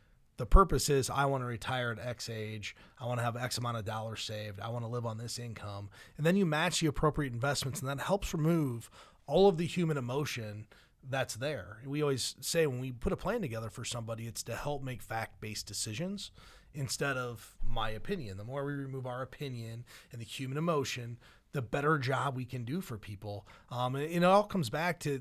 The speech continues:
a couple experiences I've had in the last two years with kind of the same client. Calls me up back in the fall of eighteen when the market went down. I think it was, like, eighteen or twenty percent in the fourth quarter, and said, "Hey, Rod, should we move all the cash?" And I said, "Well,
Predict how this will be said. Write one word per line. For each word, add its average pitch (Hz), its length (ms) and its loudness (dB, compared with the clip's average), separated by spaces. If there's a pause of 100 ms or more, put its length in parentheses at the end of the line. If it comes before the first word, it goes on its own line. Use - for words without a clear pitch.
(120)
a 143 40 -8
couple 165 260 0
experiences 147 400 -2
I've 131 100 -6
had 147 240 0
in 131 60 -6
the 127 60 -6
last 147 280 -4
two 147 160 -6
years 143 380 -4
with 135 280 -4 (420)
kind 214 140 0
of 240 60 2
the 170 60 4
same 147 280 0
client. 160 540 -4 (640)
Calls 175 280 6
me 156 140 0
up 160 280 4
back 143 300 0 (100)
in 131 360 -2 (180)
the 143 120 -4
fall 202 420 6
of 151 160 0 (100)
eighteen 165 800 -4
when 139 120 -4
the 143 60 0
market 165 300 2
went 147 140 -4
down. 139 180 -2
I 139 40 -4
think 190 120 -6
it 311 40 -2
was, - 100 -4
like, 131 120 -4
eighteen 120 380 -10
or 113 60 -10
twenty 120 260 -12
percent 113 280 -12
in 110 40 -12
the 123 60 -10
fourth 110 260 -12
quarter, 208 280 0
and 104 120 -6
said, 123 140 -4
"Hey, 160 260 -2 (560)
Rod, 123 320 0
should 123 160 -4
we 117 60 -4
move 123 160 -2
all 143 100 0
the 151 80 -4
cash?" 190 460 -4
And 123 100 -6
I 120 40 -6
said, 120 180 -6
"Well, 117 260 -6